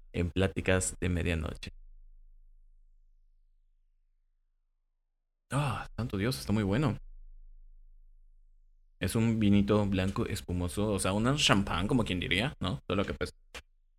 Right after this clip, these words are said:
eh, es italiano, pero al no ser de la región de Champagne, Francia, pues no se puede llamar champán como tal. Está muy bueno, ¿eh?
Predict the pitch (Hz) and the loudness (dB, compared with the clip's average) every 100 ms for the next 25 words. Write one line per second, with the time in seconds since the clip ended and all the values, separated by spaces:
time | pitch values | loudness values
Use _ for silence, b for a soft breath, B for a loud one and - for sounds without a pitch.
0 | _ - 80 82 80 73 - 92 117 113 | _ -4 2 4 4 0 0 2 4 4
1 | 95 107 - 80 82 90 92 95 95 92 | 6 4 2 0 0 0 0 2 2 0
2 | 87 90 92 - 87 - 95 101 110 123 | 0 0 0 0 -2 0 -2 2 4 4
3 | 101 101 101 92 92 - 90 87 87 - | 4 2 2 -2 -2 -2 0 0 -2 -2
4 | 92 104 110 87 85 87 113 - - - | 0 0 0 0 -2 -2 -4 -4 -14 -18
5 | - - - - - - - - - - | -20 -20 -20 -20 -20 -20 -20 -20 -20 -20
6 | - - - - 95 113 110 113 95 151 | -20 -18 -18 -8 -2 0 0 0 0 -2